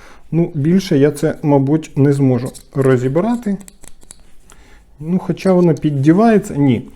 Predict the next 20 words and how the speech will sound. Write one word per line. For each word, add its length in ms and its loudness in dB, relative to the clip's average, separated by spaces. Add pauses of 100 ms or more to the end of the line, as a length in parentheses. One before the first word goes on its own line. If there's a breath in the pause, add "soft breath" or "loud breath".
я 160 2
думаю, 480 4 (340 loud breath)
розборка 680 0
наша 500 0
закінчена. 720 -2 (1000 soft breath)
Тепер 340 -8
збираємо 640 -4
це 160 -14
все 240 -12
назад. 580 -8 (760 soft breath)
Вклали 580 -4
нашу 360 -6
батареєчку, 880 -6 (100)
подивилися, 680 -4 (1120)
можливо, 480 0
чули, 320 -6
такий 340 -8
звук 320 -6
пішов. 400 -10 (880 soft breath)
Зав-, 400 -6